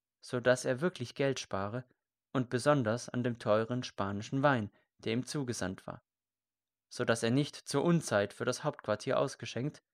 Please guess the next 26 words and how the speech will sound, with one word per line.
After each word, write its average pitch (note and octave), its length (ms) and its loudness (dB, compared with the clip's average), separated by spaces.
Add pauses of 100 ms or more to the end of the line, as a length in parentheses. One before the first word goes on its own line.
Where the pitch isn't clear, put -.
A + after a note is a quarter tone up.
(440)
sondern A#2 580 -2 (120)
für - 180 -6
die D3 100 0
Landsknechte D#3 720 -2
aufgespart G2+ 680 -4
werde, G#2+ 280 -6 (520)
bis C#3+ 240 2
es - 260 -6
wirklich E3+ 380 -2
gelte, G#2 420 -2 (420)
sich - 320 -4
für - 180 2
ein A#2+ 140 2
entscheidendes B2 800 -4
Ringen B2+ 280 -2
mit A#2 220 -6
Dacke B2+ 360 -6 (100)
Mut D3+ 380 -4
in A2 140 -10
die - 80 -14
Knochen G#2+ 380 -8
zu - 120 -18
trinken. - 400 -12 (3250)
Von B2+ 440 0
Linköping C3 540 -2
her G#2+ 360 -6